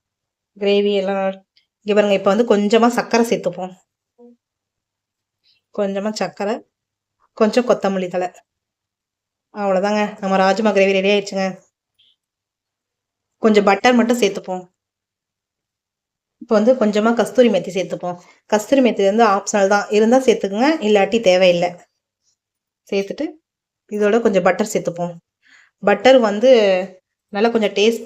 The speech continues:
கொடுக்கும், அதனால இந்த பட்டரும் கஸ்தூரி மேத்தியும் விருப்பம்னா சேர்த்துக்குங்க, இல்லாட்டி வேண்டாம், விட்டுருங்க. சும்மாவே சாப்பிட்டாலே சூப்பரா இருக்கும். இந்த இது வந்து நல்லா சப்பாத்திக்கு, நல்லா கீ ரைஸுக்கு நல்லா இருக்கும், பூரிக்கு நல்லா இருக்கும். இந்த கிரேவி நல்லா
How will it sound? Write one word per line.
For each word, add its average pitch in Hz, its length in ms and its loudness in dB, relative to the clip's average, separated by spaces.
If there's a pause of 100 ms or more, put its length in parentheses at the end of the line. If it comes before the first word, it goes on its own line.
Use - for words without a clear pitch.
கொடுக்கும், 190 340 -6 (180)
அதனால 202 260 0 (360)
இந்த 208 180 -2
பட்டரும் 233 440 4
கஸ்தூரி 240 360 2
மேத்தியும் 226 340 -2 (600)
விருப்பம்னா 240 420 4
சேர்த்துக்குங்க, 214 400 0 (180)
இல்லாட்டி 233 360 2
வேண்டாம், 202 300 -2
விட்டுருங்க. 190 360 -6 (480)
சும்மாவே 233 320 2
சாப்பிட்டாலே 226 380 2
சூப்பரா 208 320 2
இருக்கும். 185 220 -4 (280)
இந்த 220 100 0 (100)
இது 226 80 2 (100)
வந்து 220 200 0
நல்லா 214 160 2 (260)
சப்பாத்திக்கு, 220 640 -2 (580)
நல்லா 220 140 4 (120)
கீ 233 100 2 (100)
ரைஸுக்கு 208 480 0
நல்லா 190 180 0
இருக்கும், 208 300 -4
பூரிக்கு 240 400 0
நல்லா 185 200 2
இருக்கும். 190 340 0 (140)
இந்த 196 180 -4
கிரேவி 202 320 4 (640)
நல்லா 226 180 0